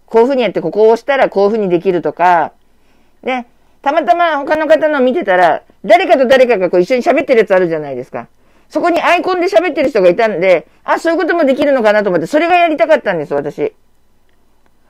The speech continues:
そしたら、できなかった。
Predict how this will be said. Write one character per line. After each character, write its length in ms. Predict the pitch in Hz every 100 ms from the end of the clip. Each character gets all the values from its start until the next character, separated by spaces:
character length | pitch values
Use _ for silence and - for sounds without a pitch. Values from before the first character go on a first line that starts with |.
| _ _
そ 140 | 302
し 60 | 285
た 120 | 370
ら、 500 | 294 269 247 160 - _ _ _ _ _ _ _ _ _ _ _ _
で 80 | -
き 80 | -
な 120 | 214
か 60 | 233
っ 60 | -
た。 300 | 226 226